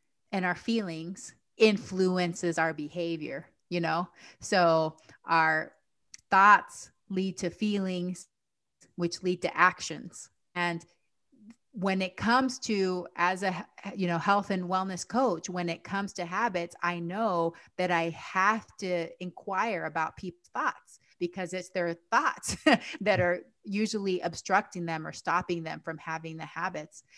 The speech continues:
So even if it's a roundabout way,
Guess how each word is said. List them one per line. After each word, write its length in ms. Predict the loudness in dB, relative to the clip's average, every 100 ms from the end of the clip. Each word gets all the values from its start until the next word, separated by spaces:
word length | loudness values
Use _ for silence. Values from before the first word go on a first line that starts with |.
| -20 -4
So 380 | 2 4 4 0 _
even 280 | 0 2 2
if 160 | 2 0
it's 160 | 0
a 120 | 0
roundabout 840 | 0 2 4 4 0 0 2 2 -2
way, 500 | -6 -6 -4 -4 -4